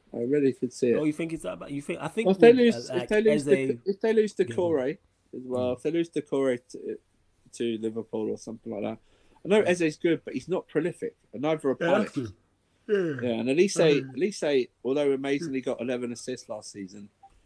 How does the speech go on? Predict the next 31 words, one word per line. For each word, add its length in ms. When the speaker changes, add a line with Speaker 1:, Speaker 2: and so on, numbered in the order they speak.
Speaker 1:
they're 80
still 360
not 200
prolific, 460
Speaker 2:
They're 80
not 100
Speaker 1:
and 80
Speaker 2:
prolific 400
like 180
that. 100
Yeah, 60
I 140
Speaker 1:
Zaha's 240
Speaker 2:
get 60
you. 60
Speaker 1:
not 140
there, 400
and 100
they 40
haven't 300
Speaker 2:
I 60
Speaker 1:
really 100
Speaker 2:
think, 180
Speaker 1:
replaced 220
Speaker 2:
I 20
think 180
they'll 80
Speaker 1:
him. 60
Speaker 2:
just 160
score, 340
and 140